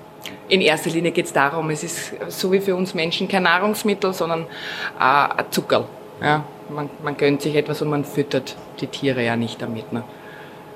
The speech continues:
Das ist ein, eine Belohnung, ein Leckerli, eine Abkühlung.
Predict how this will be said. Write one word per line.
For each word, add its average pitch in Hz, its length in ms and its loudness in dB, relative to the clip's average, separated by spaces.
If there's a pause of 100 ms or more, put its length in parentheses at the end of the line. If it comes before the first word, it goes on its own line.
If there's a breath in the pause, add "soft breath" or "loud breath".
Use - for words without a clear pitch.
(380)
Das - 100 -12
ist - 60 0
ein, 135 260 2
eine 139 160 2
Belohnung, 135 480 4
ein 135 100 2
Leckerli, 139 540 4 (160)
eine 143 140 4
Abkühlung. 143 560 0